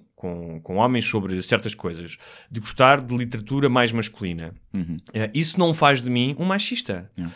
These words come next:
Speaker 1: Faz de mim uma pessoa que, tal como as mulheres,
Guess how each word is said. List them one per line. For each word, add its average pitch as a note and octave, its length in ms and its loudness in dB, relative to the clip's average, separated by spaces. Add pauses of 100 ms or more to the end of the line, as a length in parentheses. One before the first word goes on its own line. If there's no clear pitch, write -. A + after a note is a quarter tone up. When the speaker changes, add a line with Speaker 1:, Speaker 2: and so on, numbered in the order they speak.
(160)
Speaker 1:
Faz C#3+ 300 6
de C3+ 80 -2
mim D#3 160 4
uma F#3 180 4
pessoa G3 400 2
que, G#3+ 240 -4
tal D#3 300 4
como A2+ 420 2
as G#2+ 160 -2
mulheres, A#2 400 2